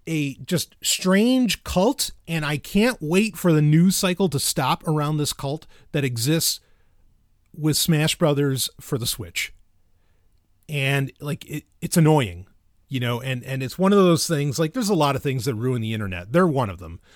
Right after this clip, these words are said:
Uh, you know, basically, like, the Smash Brothers cult, K-pop, and I could think of a few other things that, that really ruin the internet. I mean,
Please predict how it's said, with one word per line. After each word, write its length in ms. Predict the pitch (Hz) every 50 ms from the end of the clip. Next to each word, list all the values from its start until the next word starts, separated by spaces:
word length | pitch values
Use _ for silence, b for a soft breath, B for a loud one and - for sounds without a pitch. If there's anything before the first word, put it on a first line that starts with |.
| b b b b
Uh, 300 | 123 110 113 110 113 117 -
you 180 | - 139 127
know, 80 | 117 117
basically, 520 | 117 127 165 190 - - - 175 170 156
like, 240 | 143 143 135 123 -
the 80 | 147 -
Smash 320 | - 170 165 185 196 -
Brothers 280 | - 196 185 180 165 -
cult, 380 | - - 165 156 156 160 - _ _ _ _ _
K-pop, 600 | - 160 156 151 - - 147 135 139 139 139 - - - b b b b b b b b b b
and 100 | 135 120
I 80 | 120 120
could 140 | - 123 -
think 160 | 135 120 113
of 100 | 113 113
a 60 | -
few 220 | - - 123 113
other 160 | 117 110 107 98
things 300 | - 107 104 101 98 -
that, 240 | 120 104 92 -
that 100 | - 113
really 320 | 101 104 113 120 120 117 101
ruin 400 | 98 120 127 123 120 104 98 101
the 120 | 101 101
internet. 340 | 101 104 92 85 80 80 - _ _ _ _ _ _ _ _ _ _ _ _ _ _ _ _ - - - - - - - -
I 80 | 214
mean, 240 | 220 214 214 208